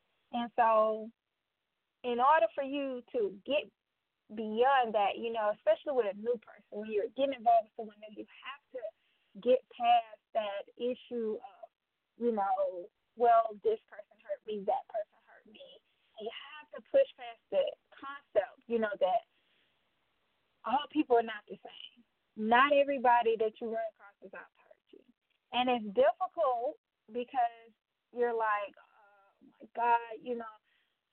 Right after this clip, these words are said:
I did this before, or did,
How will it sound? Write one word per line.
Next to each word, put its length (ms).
I 160
did 240
this 160
before, 320
or 480
did, 180